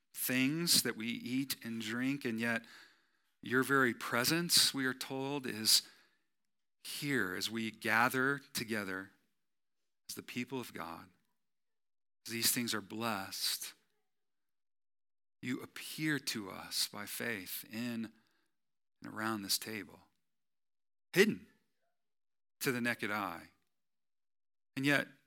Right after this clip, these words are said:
in truth, we are invited and seated in the heavenlies. Our life is hidden with Christ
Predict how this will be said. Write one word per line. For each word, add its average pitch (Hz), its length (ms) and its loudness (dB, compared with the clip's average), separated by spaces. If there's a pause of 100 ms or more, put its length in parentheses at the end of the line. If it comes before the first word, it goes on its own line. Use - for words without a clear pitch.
(100)
in 120 80 -4
truth, - 520 6
we 120 140 -2
are 120 120 -2
invited 120 540 4
and 107 120 -2
seated 123 400 4
in 107 100 -2
the 104 60 -4
heavenlies. 110 500 -2
Our 113 200 0 (340)
life 123 380 4
is 113 160 2
hidden 120 340 -4
with 98 180 -8
Christ 117 480 0